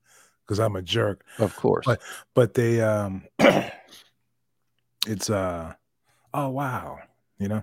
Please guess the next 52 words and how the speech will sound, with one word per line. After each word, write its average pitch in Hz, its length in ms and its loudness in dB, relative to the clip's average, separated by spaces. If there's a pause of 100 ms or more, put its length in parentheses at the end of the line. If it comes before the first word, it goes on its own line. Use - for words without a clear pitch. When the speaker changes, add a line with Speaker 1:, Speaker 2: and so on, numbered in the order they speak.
(120)
Speaker 1:
that 104 160 -8
sucks - 400 -10
kinda 76 440 -12
thing. 78 260 -14 (120)
But 82 140 -8
Speaker 2:
Like 120 140 2
Speaker 1:
it's 113 100 2
real, 117 220 2
Speaker 2:
more 107 180 -4
Speaker 1:
it, 113 140 -6 (220)
it's - 160 0
real 117 140 6
quick. 82 460 -6 (600)
Like 101 140 -4
Speaker 2:
more 101 300 0
than, 95 400 -6 (300)
to 135 100 2
me, 160 320 2
every, 120 380 0
like, 95 360 -2
not 98 140 -4
every 87 120 -4
once 87 200 -8
in - 40 -8
a 85 40 -4
while, 85 80 -4
a 98 80 0
couple 135 200 2
of - 60 2
times 95 300 2
it's 87 140 -6
happened 90 440 -2 (1080)
where 95 280 2
it's 85 160 -2
more 101 520 4
than, 90 420 -4 (500)
than 104 160 2
it 85 80 0
should 120 300 -4
be. 147 240 -2 (1000)
Speaker 1:
Yeah. 202 180 -2
Speaker 2:
You 143 60 4
know, 151 200 2
like, 107 100 2
I'm 113 80 0
trying 175 160 -2
to 131 40 0
think 120 120 -2
of 104 80 -4
some 98 140 -4
other 98 160 2
examples. 85 680 -8